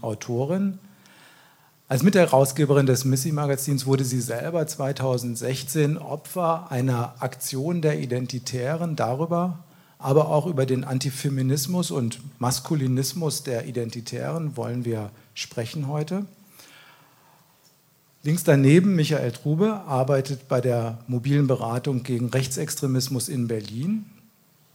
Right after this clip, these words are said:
Die A M B R hat seit vielen Jahren die Berliner rechten Szene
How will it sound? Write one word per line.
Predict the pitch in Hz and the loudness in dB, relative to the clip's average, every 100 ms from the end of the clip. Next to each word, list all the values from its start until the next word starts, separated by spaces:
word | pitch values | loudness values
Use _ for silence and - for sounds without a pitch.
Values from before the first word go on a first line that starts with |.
| - | -10
Die | 135 | -8
A | |
M | 135 | -6
B | 131 | -8
R | 135 139 | -2 2
hat | 151 151 | 2 2
seit | 127 120 - | 0 0 -4
vielen | - - 151 143 | -12 -4 0 2
Jahren | 127 117 131 | 2 2 0
die | 135 | 0
Berliner | 127 117 131 143 135 | 0 0 0 0 0
rechten | 123 120 - 131 | 0 -2 -2 -4
Szene | - 127 123 127 127 | -2 0 2 2 0